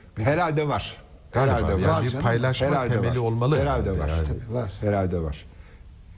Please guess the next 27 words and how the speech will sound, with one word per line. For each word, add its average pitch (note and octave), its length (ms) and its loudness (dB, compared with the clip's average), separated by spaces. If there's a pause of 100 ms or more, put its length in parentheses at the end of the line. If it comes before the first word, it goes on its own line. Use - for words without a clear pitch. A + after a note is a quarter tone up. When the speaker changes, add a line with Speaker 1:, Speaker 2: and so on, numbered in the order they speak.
(200)
Speaker 1:
Öyle C#3 180 2
bir D#3+ 140 2
bağlantısı D3+ 540 0
olmalı. F#3 340 -2
Zaten D3 380 0
bağlantı D#3+ 380 0
olmadı E3+ 300 -4
mıydı E3 180 -2
iletinin C#3+ 440 0
manası D3 480 0
yok F4+ 160 -6
ki. B2+ 160 -2
Kendi D#3 260 0
kendine D3+ 320 0
mi G3 100 0
ileteceksin? G2 640 0
Kendi A#2+ 240 -2
kendine A2+ 260 -2
iletmiyorsun. D3+ 440 0
Speaker 2:
Tabii G2 80 0
bir G#2 60 0
Speaker 1:
Sen A#2 80 4
Speaker 2:
muhatabı A#2 220 2
Speaker 1:
kapalı, D#3 280 2
Speaker 2:
olmalı D#2 460 -2
yani. - 140 2
Speaker 1:
muhatabı C#3 260 4